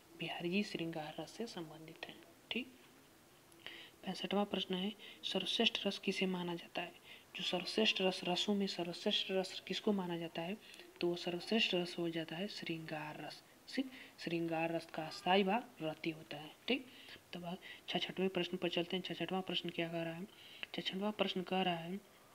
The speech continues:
छठवां प्रश्न कि, ए, वाक्य रसात्मक काव्यम किसका कथन है?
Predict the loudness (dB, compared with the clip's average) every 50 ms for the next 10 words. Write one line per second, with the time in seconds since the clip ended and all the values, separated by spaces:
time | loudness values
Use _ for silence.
0 | -20 -20 -20 -20 -20 -20 -20 -20 -20 -14 -10 -8 -8 -6 -4 -4 -4 -4 -2 -2
1 | -2 -2 -2 0 -2 0 0 0 0 0 0 -2 -4 -10 -14 -12 -12 -14 -16 -10
2 | 2 6 6 6 8 6 2 -2 -6 -14 -20 -20 -20 -20 -20 -20 -20 -20 -20 -6
3 | -2 0 0 0 0 -2 -6 -8 -12 -14 -18 -20 -18 -10 -6 -2 0 0 0 0
4 | 0 0 0 2 0 -2 -4 -4 -4 -2 -2 -2 -2 2 4 4 4 6 6 4
5 | 4 4 0 -6 -12 -16 -18 -18 -6 -2 0 0 0 0 -2 -4 -4 -2 -4 -4
6 | -2 -2 -2 -2 -2 -6 -12